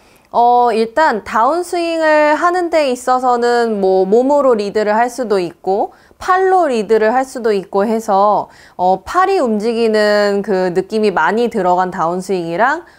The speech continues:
몸으로 많이 하는 느낌의 다운스윙 두 개를 좀 준비를 해봤습니다.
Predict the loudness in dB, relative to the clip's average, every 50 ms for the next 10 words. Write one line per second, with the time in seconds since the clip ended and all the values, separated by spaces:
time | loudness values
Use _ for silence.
0 | _ _ -2 0 0 2 2 2 0 2 2 2 2 2 2 0 0 0 0 0
1 | 2 2 2 2 0 0 -2 -2 -2 -2 -2 -2 -2 -2 -4 -2 -2 -2 -2 -2
2 | -2 -2 0 0 -2 -4 -4 -4 -4 -2 -4 -6 -6 -6 -6 -2 0 2 2 4
3 | 2 2 0 0 -4 -6 -6 -6 -8 -6 -2 -2 0 0 0 0 -2 -2 -2 0
4 | 0 0 -2 -4 -6 -8 -8 -8 -4 -2 0 0 0 -2 -4